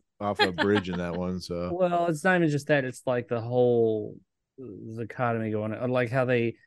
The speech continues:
Speaker 2: more or less know they're going to their death, and they do. And but <sighs> yeah, I think the Purple Testament probably had more meat on its bones too. Maybe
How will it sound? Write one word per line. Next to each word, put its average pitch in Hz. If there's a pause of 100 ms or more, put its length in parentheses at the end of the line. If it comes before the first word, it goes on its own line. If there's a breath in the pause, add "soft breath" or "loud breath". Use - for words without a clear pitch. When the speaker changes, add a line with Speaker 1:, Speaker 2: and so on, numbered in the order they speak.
(480)
Speaker 2:
more 156
or 160
less 151
know 135
they're 131
going 131
to 131
their 123
death, 123
and 120
they 120
do. 117
And 127
but 123 (180)
<sighs> -
yeah, 123
I 135
think 151
the 139
Purple 120
Testament 107
probably 107
had 101
more 104
meat 101
on 101
its 101
bones 101
too. 104
Maybe 190